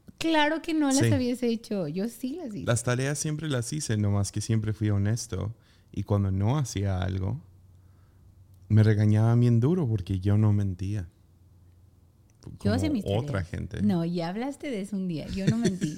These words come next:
Speaker 2: <laughs>
Speaker 1: Yo sí leí mis dos, tres capítulos. Y fue lo
Speaker 2: Ajá.
Speaker 1: que dije. Yo sí leí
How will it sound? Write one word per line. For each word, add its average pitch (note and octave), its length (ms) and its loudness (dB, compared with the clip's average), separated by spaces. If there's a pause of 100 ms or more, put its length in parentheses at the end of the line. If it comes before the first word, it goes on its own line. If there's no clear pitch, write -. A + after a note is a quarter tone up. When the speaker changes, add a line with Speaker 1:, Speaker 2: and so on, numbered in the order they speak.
Speaker 2:
<laughs> F3 80 -10
Speaker 1:
Yo F#3+ 140 -2
sí G#3+ 180 -4 (160)
leí F#3+ 220 -4
mis F#3+ 180 -4
dos, G3 220 -6
tres G3+ 220 -12
capítulos. F3 580 -10 (1080)
Y A3+ 120 -4
fue G3+ 140 -4
lo G#2+ 80 2
Speaker 2:
Ajá. A#2+ 220 4
Speaker 1:
que E3+ 40 2
dije. E3 320 -4 (460)
Yo D4 220 4
sí - 100 -2 (180)
leí F4+ 200 0